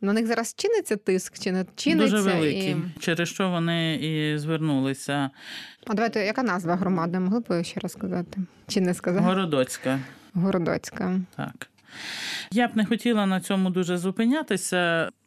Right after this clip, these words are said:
Speaker 2: через те, що воно має, звичайно, негативні тенденції,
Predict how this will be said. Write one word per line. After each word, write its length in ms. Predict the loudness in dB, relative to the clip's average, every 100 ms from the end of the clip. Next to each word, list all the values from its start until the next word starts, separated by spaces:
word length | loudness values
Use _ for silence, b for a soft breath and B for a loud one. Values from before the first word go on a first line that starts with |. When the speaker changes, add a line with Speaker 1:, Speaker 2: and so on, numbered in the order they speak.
| _ -12 -4
Speaker 2:
через 380 | 0 2 0
те, 160 | 0 -2
що 220 | 0 0
воно 300 | 0 2 2
має, 640 | 2 2 0 0 0 -2 -6 B B B B -6 -2 0
звичайно, 800 | 2 2 2 2 2 2 2 2
негативні 640 | 2 2 2 2 2 2 0
тенденції, 1080 | 0 0 2 0 -2 -2 -2 0 0 0